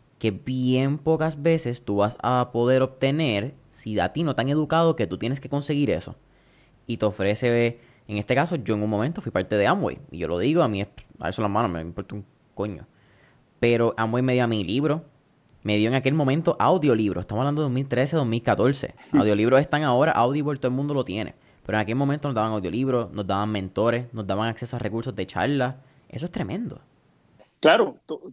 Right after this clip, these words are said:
Speaker 2: totalmente. El, la industria de network marketing realmente, eh, sin, sin, eh, ¿cómo te digo?, coger una compañía en específico, sino hablando de la industria per se, hace sentido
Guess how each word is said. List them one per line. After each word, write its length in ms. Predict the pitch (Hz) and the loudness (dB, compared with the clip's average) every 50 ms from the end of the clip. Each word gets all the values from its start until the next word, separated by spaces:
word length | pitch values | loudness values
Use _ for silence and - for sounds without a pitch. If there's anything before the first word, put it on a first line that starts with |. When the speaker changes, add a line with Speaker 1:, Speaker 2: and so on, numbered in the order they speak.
| - | -14
Speaker 2:
totalmente. 680 | - 139 131 131 135 147 170 170 170 185 170 - 175 - - | -12 -10 -6 -4 -4 -4 -2 -4 -8 -8 -8 -8 -10 -8 -6
El, 400 | 147 123 120 120 113 170 175 - - | -4 -2 -2 -2 -2 -2 -4 -4 -2
la 160 | - 120 - | -2 0 0
industria 800 | 143 117 107 131 156 160 - - 180 180 185 180 180 175 175 | 0 0 0 0 -2 -2 -2 -2 0 2 2 2 0 -2 -4
de 480 | - - 135 120 117 113 110 107 104 - | -6 -4 0 2 4 4 4 2 2 0
network 340 | - 113 123 - 131 120 120 | 0 0 0 2 4 4 4
marketing 640 | 120 117 123 127 131 123 - 127 123 127 127 127 123 - _ _ _ _ _ _ - - | 6 6 6 6 4 4 2 2 2 2 2 0 -4 -8 _ _ _ _ _ _ -14 -10
realmente, 1040 | - - 127 123 120 117 117 131 143 143 135 139 147 143 135 107 - 107 95 92 - _ _ _ _ _ _ _ - - - 95 110 131 | -2 2 6 6 8 8 6 6 6 4 4 4 4 2 0 0 -2 -6 -6 -6 -10 _ _ _ _ _ _ _ -20 -16 -14 -12 -6 -2
eh, 160 | 160 151 131 113 | 0 2 0 0
sin, 520 | - - 139 127 123 123 120 123 131 135 - | 0 2 2 4 4 4 4 2 2 0 0
sin, 600 | - 127 120 113 110 110 107 104 98 95 95 - - - - - | 2 2 2 2 2 0 -4 -6 -8 -10 -12 -14 -14 -14 -2 2
eh, 460 | 127 120 110 104 101 98 98 95 95 - | 4 6 8 8 8 6 6 4 2 0
¿cómo 180 | - 117 117 123 | 2 2 6 8
te 60 | 143 | 8
digo?, 160 | 127 104 92 | 6 6 4
coger 320 | - - 113 104 113 123 | 2 2 2 4 4 6
una 180 | 131 139 143 139 | 6 6 6 6
compañía 440 | - 139 135 123 127 120 123 127 127 | 4 2 2 2 2 2 2 0 -2
en 60 | 131 | -4
específico, 720 | 131 - - 110 - - 160 147 - 110 95 - 95 - - _ _ _ _ - _ _ | -4 -4 -4 -4 0 2 0 2 2 0 -2 -4 -4 -6 -8 _ _ _ _ -20 _ _
sino 260 | _ - - 120 110 107 | _ -2 0 2 2 4
hablando 280 | 107 107 110 120 135 | 4 4 4 4 4
de 40 | 135 | 4
la 80 | 127 120 | 4 4
industria 420 | 113 104 127 123 - 156 139 135 | 4 4 2 2 2 2 2 2
per 240 | - - 120 107 - | 2 2 0 0 0
se, 300 | - - 151 160 151 - _ _ _ _ _ _ _ _ _ _ _ _ _ - - _ _ _ | 2 2 2 2 2 -2 _ _ _ _ _ _ _ _ _ _ _ _ _ -20 -20 _ _ _
hace 260 | - 113 - - - | 2 2 2 2 -2
sentido 540 | 180 - 214 - - - 113 156 180 - - | -8 -8 -8 -8 -6 -2 -2 0 0 -2 -4